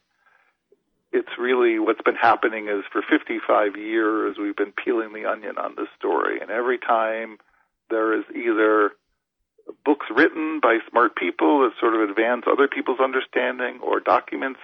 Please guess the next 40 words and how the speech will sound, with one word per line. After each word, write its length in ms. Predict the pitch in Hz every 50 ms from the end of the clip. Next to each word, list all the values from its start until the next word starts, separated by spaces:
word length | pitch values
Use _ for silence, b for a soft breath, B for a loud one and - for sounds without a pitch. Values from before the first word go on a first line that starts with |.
| - -
come 160 | 123 117 117
out 380 | 120 117 117 113 113 117 101 - -
that, 200 | 110 101 98 - _ _ _ -
you 100 | - 110
know, 460 | 107 107 107 101 101 107 104 101 98
reveal 640 | 98 107 104 101 104 110 107 110 107 107 110 110 110
that 280 | 107 110 107 110 107 - -
this, 140 | - 101 - - - _ _ _ _ _ _
you 140 | 120 113
know, 200 | 107 110 110 107 - _ - -
commission 340 | - 123 117 - - 113 - -
interviewed 420 | 120 131 131 120 131 135 120 117
this 140 | - 123 113 -
person 340 | - - 143 143 - - 139 127
we 80 | 123
never 200 | - 120 117 113
knew 140 | 113 131 143
about, 260 | 147 - 139 139 139
and 100 | 135 123
here's 160 | 113 123 - -
what 100 | - - -
they 120 | 120 - - -
said, 420 | - 151 151 151 156 151 143 135
and 160 | 123 113 107 - B B B B B B B B B
many 240 | - 135 151 165 165
different 320 | 151 151 - - 127 123
ways 340 | 117 117 113 110 110 110 104 -
this 100 | - 107 - -
information 460 | 110 - - - 110 110 - - -
comes 160 | - 104 - 113
out, 160 | 101 95 73
and 100 | 78 -
it's 140 | - - -
not 220 | 120 117 131 160
all 240 | 160 135 120 113 113
government 340 | 110 110 104 104 107 107 107 -
files. 420 | - - 87 - - - - - - -
It 100 | - -
also 280 | 90 107 101 - -
includes 520 | 113 117 - - - 127 123 117 113 110